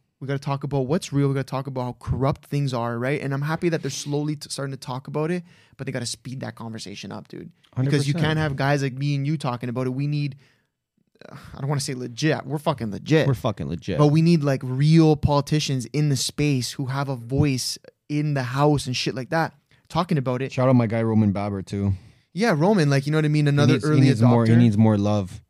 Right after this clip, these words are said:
Speaker 1: And I wanna say shout out Roman for coming on a podcast like ours, which people would say maybe is controversial, and, and speaking because he realized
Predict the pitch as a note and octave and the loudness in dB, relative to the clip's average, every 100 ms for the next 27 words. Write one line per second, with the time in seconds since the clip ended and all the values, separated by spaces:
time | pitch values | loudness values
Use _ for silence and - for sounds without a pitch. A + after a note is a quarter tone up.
0 | _ _ - D#3 D#3 F3 D#3 C#3 D3 C#3 | _ _ 0 4 6 4 2 0 2 2
1 | B2 C#3 D3 C#3 B2+ A#2+ - - C#3+ C#3+ | 4 2 2 0 -4 -6 -8 -2 2 2
2 | C3 A#2+ - B2+ C3 B2+ A#2+ B2+ B2 B2+ | 2 -2 -2 -2 -2 -6 -6 -6 -4 -2
3 | A#2+ A#2+ C3+ B2+ B2 C#3 C#3 B2 B2+ B2+ | -2 -4 -4 -6 -8 -8 -6 -6 -6 -6
4 | B2+ B2 A#2+ A#2+ B2 - B2 A#2+ A2+ C3 | -4 -4 -4 -6 -8 -8 -10 -10 -8 -8
5 | B2 B2 A#2+ G2 A#2 A#2 - A2+ A2+ C3+ | -6 -8 -8 -6 -6 -6 -6 -10 -10 -12
6 | E3 B2 A#2 A#2 A#2+ A2+ A2+ - - - | -10 -10 -10 -10 -10 -8 -10 -14 -18 -16
7 | C3+ D#3 G3 C3+ B2+ A#2 A2 A#2 F3 E3+ | -10 -6 -4 -2 -4 -4 -8 -8 -10 -14